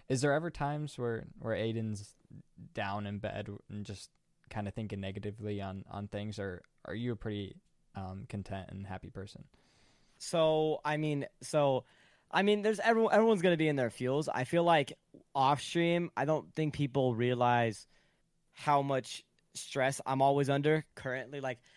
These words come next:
Speaker 2: like, I feel like people don't understand, more or less, like, like, um, from when I get up, I'm making content. From when I s-, like, from when I get up to when I sleep, I'm either, A, I'm getting up and I'm completely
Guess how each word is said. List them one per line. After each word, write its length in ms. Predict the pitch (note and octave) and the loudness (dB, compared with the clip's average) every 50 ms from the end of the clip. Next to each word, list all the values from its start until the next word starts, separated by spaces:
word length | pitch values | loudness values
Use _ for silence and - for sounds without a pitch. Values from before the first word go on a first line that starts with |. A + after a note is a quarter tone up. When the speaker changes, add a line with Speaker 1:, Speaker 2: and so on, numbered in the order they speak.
| _ _ _ | _ _ _
Speaker 2:
like, 140 | - C#3 C#3 | -10 -4 0
I 80 | D3 D#3+ | 0 0
feel 180 | - F#3 A#3 | 2 0 2
like 180 | A#3+ A#3 G#3+ - | 4 4 2 2
people 240 | - F#3+ E3 F#3 F3+ | -2 -2 0 4 6
don't 160 | E3+ D#3+ C#3 | 6 6 4
understand, 680 | D3 C#3 B2+ A2+ - - - A#2 A#2 B2 C3+ D3+ D#3+ - - _ _ _ _ _ _ | 4 0 -2 -6 -6 -2 -2 0 2 2 0 0 -4 -8 -14 _ _ _ _ _ _
more 200 | D#3+ E3 E3+ F3 | 2 4 6 6
or 80 | F3 | 6
less, 300 | F3 F3+ F3+ F#3+ - - | 4 4 2 2 0 -2
like, 240 | - C#3+ B2 A2+ - - _ | -2 -2 -2 -2 -4 -12 _
like, 260 | C#3+ C#3 B2+ A2+ - - _ _ _ _ | -6 -4 -4 -4 -6 -14 _ _ _ _
um, 540 | - D3 C3 B2 A#2 A2+ A2 G#2+ G#2+ G#2+ G#2+ _ _ _ _ - _ - _ _ _ | -6 -4 -2 -2 -2 -4 -4 -6 -10 -12 -14 _ _ _ _ -20 _ -20 _ _ _
from 220 | _ - D#3+ D#3 D3+ | _ -4 -2 0 2
when 140 | D#3 D#3 D3 | 4 4 6
I 140 | C#3+ E3 | 4 4
get 200 | E3+ D3+ E3 D3+ - | 4 2 0 0 2
up, 260 | - B2 D3 D#3+ - - _ _ | 0 0 0 0 -2 -10 _ _
I'm 140 | C3 C3+ C3 | -6 -4 -2
making 280 | B2+ B2+ - C3 A#2+ | -4 -4 -4 -6 -8
content. 500 | A2+ A#2+ B2 A#2 A2 G#2 A2 G2+ F#2 - _ _ _ _ _ _ _ _ | -4 -4 -4 -4 -4 -6 -8 -10 -10 -10 _ _ _ _ _ _ _ _
From 200 | - - D3 C#3+ | -10 -10 -6 -4
when 140 | C#3 C#3+ C3 | -4 -2 -2
I 80 | A#2+ A#2 | -2 -2
s-, 260 | A2+ - - - - | -4 -6 -14 -14 -6
like, 240 | - D#3 C3+ A#2 - | -2 -2 -2 -2 -4
from 240 | - - D#3+ D#3 D#3 | -2 0 0 2 2
when 120 | D#3 C#3+ | 4 4
I 80 | C3+ C#3 | 4 2
get 180 | A#2+ D3 F3+ | 4 4 4
up 160 | F#3+ F#3+ F#3+ - | 4 4 2 0
to 120 | - F3+ | -4 -4
when 160 | E3 D3+ D3+ D3 | 0 2 2 4
I 100 | C3+ B2+ | 2 2
sleep, 420 | - - - D3+ D3+ C3+ A#2+ - - - | 0 -4 -6 -4 -2 -2 -4 -6 -6 -2
I'm 220 | B2+ C3 C3+ C3+ | -2 0 0 0
either, 420 | C3+ C3 A#2+ C3 B2 B2 A#2+ A2+ G2+ - _ _ _ _ _ _ _ _ _ _ _ _ _ - | -4 -2 -2 0 0 0 -2 -4 -6 -10 _ _ _ _ _ _ _ _ _ _ _ _ _ 0
A, 340 | C#3 B2+ A#2 G2+ F#2 G2 G#2 _ _ _ _ _ _ _ _ _ _ _ | 2 2 2 0 -2 -6 -12 _ _ _ _ _ _ _ _ _ _ _
I'm 180 | B2 B2 B2 A#2 | -4 -4 -4 -2
getting 320 | A2 C#3+ D3 D3 D3 C#3+ | -2 0 0 0 0 0
up 200 | D3 D#3 D#3 - | 0 0 0 -2
and 100 | - B2+ | -8 -6
I'm 280 | C3 B2+ A#2+ A#2 A2+ - - - | -6 -6 -6 -8 -10 -14 -16 -12
completely 840 | - C3+ A#2+ A2 - - - D3 D3+ D3 - - D3+ D3 C#3 C#3 - | -10 -10 -10 -10 -12 -10 -6 -4 -4 -4 -4 -4 -4 -4 -4 -4 -8